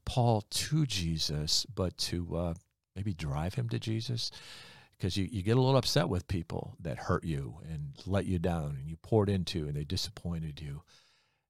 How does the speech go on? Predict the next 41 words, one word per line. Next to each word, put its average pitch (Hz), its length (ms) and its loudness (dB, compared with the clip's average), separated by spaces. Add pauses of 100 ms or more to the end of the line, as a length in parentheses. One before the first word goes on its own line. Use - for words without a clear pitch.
(160)
And 90 140 -4
yet 90 140 2
in 85 140 2
the 85 160 0
end, 95 300 2
uh, 82 220 -2 (100)
I 85 100 -6
think 90 200 -2
we 78 100 -2
all 87 200 2
have 113 440 -2 (200)
those 107 380 0
kind 117 260 -2
of - 80 -2
people 120 400 -2 (640)
in 104 80 0
our 107 100 4
lives, 107 360 4
and 87 240 -2
I'm 104 100 0
not 110 100 4
gonna 104 220 2
let 92 200 0
that 95 240 0
be 95 140 0
my 87 160 -2
excuse - 760 0 (260)
to 85 100 -6
stop 113 320 0
serving 147 320 0
Jesus 156 420 -2 (500)
because 95 320 0
somebody 95 420 4
else 110 460 -2 (200)
that 98 100 -4
I 95 80 4
loved 127 340 0 (720)
also 95 340 2
sort 135 280 0
of 127 100 0
stopped - 500 0